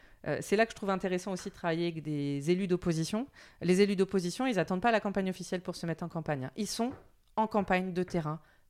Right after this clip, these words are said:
permanente. Donc c'est pas parce qu'on n'a pas des outils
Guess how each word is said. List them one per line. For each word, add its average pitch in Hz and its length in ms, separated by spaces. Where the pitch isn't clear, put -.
permanente. 156 500
Donc 151 140
c'est 220 100
pas 294 140
parce 240 240
qu'on 208 300
n'a 147 120
pas 180 380
des 160 280
outils 208 460